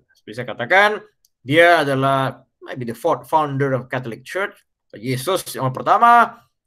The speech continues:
Santo Paulus, Santo Agustinus, dan dia adalah orang yang keempat, ya, saya pikir yang berjasa besar membangun fondasi bagi gereja Katolik, ya. Jadi apa sebetulnya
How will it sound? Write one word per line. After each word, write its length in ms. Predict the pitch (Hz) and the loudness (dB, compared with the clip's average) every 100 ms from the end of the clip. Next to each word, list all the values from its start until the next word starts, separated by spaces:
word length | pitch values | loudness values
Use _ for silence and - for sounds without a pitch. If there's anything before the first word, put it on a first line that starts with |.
| _ _ _ | _ _ _
Santo 320 | 139 127 113 | -8 -6 0
Paulus, 560 | 220 233 233 233 226 - _ _ _ | 4 6 6 4 0 -10 _ _ _
Santo 560 | 147 127 - 139 127 | -8 -8 -6 -4 -4
Agustinus, 880 | 101 117 180 - 247 226 214 - - | -6 -6 -6 -4 0 2 2 -2 -6
dan 320 | 143 123 - _ _ - | -6 -6 -12 _ _ -6
dia 240 | 170 117 | -4 -4
adalah 160 | 127 131 | -4 -4
orang 120 | 131 | -4
yang 160 | 123 123 | -6 -4
keempat, 400 | 139 143 - 113 | 0 0 -2 -16
ya, 80 | 110 | -16
saya 160 | 117 | -14
pikir 160 | 113 123 | -10 -10
yang 320 | 120 113 110 _ _ | -10 -12 -18 _ _
berjasa 320 | 107 120 120 | -8 -8 -6
besar 580 | 104 143 151 156 - _ | -4 2 4 4 -2 _
membangun 340 | 113 123 139 143 | -2 2 2 2
fondasi 560 | 135 139 190 - 170 139 | 2 4 2 2 0 0
bagi 160 | 123 113 | -2 -2
gereja 260 | 123 117 | -2 -2
Katolik, 380 | 113 104 123 113 | -4 -6 -6 -8
ya. 240 | - 147 - _ _ _ _ _ _ _ _ _ _ _ _ | -6 -6 -6 _ _ _ _ _ _ _ _ _ _ _ _
Jadi 160 | 170 202 | -4 0
apa 400 | 247 - 220 135 | 0 2 2 2
sebetulnya 640 | 143 139 170 214 226 220 | -4 -4 0 2 2 -2